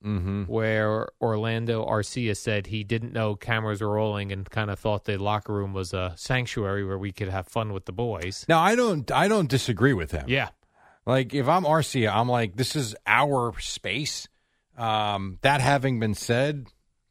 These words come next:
Speaker 1: too much of this stuff gets out now. Cameras seem to be everywhere. And unless you are in a locked private room and you don't see cameras, you
Speaker 2: Yeah.
Speaker 1: almost have to assume that something's rolling at all times.
Speaker 2: Correct. But I thought it was all fun anyway. I mean, he didn't say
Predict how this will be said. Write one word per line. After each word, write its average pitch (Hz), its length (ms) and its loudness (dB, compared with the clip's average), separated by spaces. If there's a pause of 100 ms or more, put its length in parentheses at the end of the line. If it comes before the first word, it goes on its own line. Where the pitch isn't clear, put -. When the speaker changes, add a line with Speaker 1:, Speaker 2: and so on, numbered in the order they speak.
Speaker 1:
too 170 160 2
much 151 220 2
of 139 60 -2
this 113 140 0
stuff 117 280 -2
gets 107 220 0
out 107 220 2
now. 135 240 2
Cameras 123 460 2
seem 117 240 0
to - 100 -4
be 95 180 -2
everywhere. 127 600 2 (360)
And 101 140 -2
unless 101 400 0
you 180 140 0
are 135 120 2
in 113 200 -2
a 90 240 -2 (100)
locked 90 580 0
private 120 440 0
room 127 460 0
and 98 140 0
you 127 120 0
don't 131 280 4
see 156 200 -2
cameras, 156 540 2
you 127 180 2
Speaker 2:
Yeah. 160 60 6
Speaker 1:
almost 196 200 2
have 143 220 4
to 156 160 0
assume 147 320 2
that 131 100 0
something's 151 420 2
rolling 143 280 4
at 110 80 2
all 107 160 2
times. 147 480 -2
Speaker 2:
Correct. 170 500 2 (400)
But 196 140 4
I 214 80 2
thought 247 200 4
it 185 60 2
was 147 140 2
all 147 200 4
fun 143 380 2
anyway. 117 380 2
I 101 80 0
mean, 104 160 -2
he 131 100 0
didn't 160 200 0
say 117 240 0